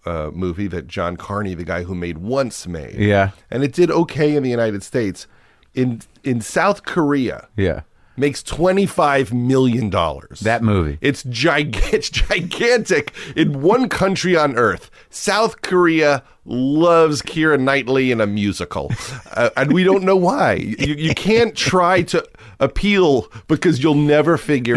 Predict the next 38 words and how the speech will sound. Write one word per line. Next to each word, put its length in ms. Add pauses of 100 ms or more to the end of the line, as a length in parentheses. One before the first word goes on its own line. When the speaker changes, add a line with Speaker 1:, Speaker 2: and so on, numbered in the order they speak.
Speaker 2:
There's 40
Speaker 1:
it 20
Speaker 2:
no, 140
Speaker 1:
out. 100
Speaker 2:
you 180
can't, 300
you 100
can't 280
manufacture 680
lightning 360
in 100
a 40
bottle. 440
Speaker 1:
There's 260
Speaker 2:
It 100
just 120
Speaker 1:
no, 60
Speaker 2:
happened. 360 (120)
Speaker 1:
there 80
was 160
no 220
part 360
of 40
the 60
process 380
where 80
I 60
thought, 280
"South 380
Korea's 720
gonna 200
love 240
Speaker 2:
This 280
Speaker 1:
this." 40
Speaker 2:
is 120
gonna 300
kill 480
there. 340